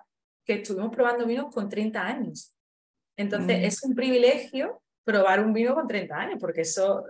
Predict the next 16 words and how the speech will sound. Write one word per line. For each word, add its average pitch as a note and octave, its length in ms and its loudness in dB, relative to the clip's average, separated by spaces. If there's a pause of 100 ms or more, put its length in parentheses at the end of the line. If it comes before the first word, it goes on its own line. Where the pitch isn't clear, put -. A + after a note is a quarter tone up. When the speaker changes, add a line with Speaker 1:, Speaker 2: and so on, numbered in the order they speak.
Speaker 1:
realmente F#3 500 0
son G3+ 160 -2
vinos G3 180 -4
que G#3 140 -4
tú F3+ 100 -6
no A3+ 160 -4
puedes D#3 260 0
comprar. D#3+ 600 -6
O E3+ 160 0
vas G3+ 240 0
a A3+ 60 4
ese A3+ 180 0
sitio C4+ 440 -4 (160)
a E3+ 100 -2
hacer G3 260 0
eso, F4+ 440 0